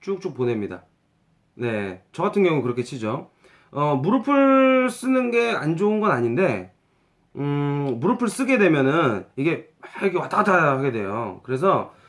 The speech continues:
무릎을 쓸 때는 여기서, 그러니까 지금 이게 무릎을 썼다고 가정하면 여기서 이런 느낌으로 가야 됩니다. 이런 느낌으로. 네, 보이시죠? 거의 높낮이가 없죠? 그렇죠?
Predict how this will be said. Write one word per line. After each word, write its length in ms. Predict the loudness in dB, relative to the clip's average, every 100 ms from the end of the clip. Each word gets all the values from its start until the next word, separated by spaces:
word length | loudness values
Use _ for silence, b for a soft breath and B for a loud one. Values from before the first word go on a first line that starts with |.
| b
무릎을 340 | -6 -4 -2 -4
쓸 260 | -4 -6
때는 440 | -2 2 4 2 0 -12 _ _ -8
여기서, 580 | -6 -4 0 -2 -2 -14 _ -10
그러니까 200 | -6 -4
지금 160 | 0
이게 120 | 2 2
무릎을 260 | 2 0
썼다고 260 | 0 -2 -2
가정하면 420 | 0 0 0 0
여기서 400 | 0 0 -2 -6 _ _ _ _ _ -6
이런 200 | 0 2
느낌으로 320 | 2 0 -2
가야 140 | -2
됩니다. 340 | -4 -8 -12 -20 _ _ _ _ _
이런 240 | -10 -8
느낌으로. 420 | -8 -10 -14 -16 -20 _ _ _ _ _
네, 80 | -16
보이시죠? 640 | -4 -4 -4 -4 -4 -4 -8
거의 240 | -8 -6
높낮이가 400 | -4 -4 -4 -6
없죠? 440 | -8 -8 -10 -12 -18 _ _ _ _ -18
그렇죠? 420 | -18 -14 -16 -16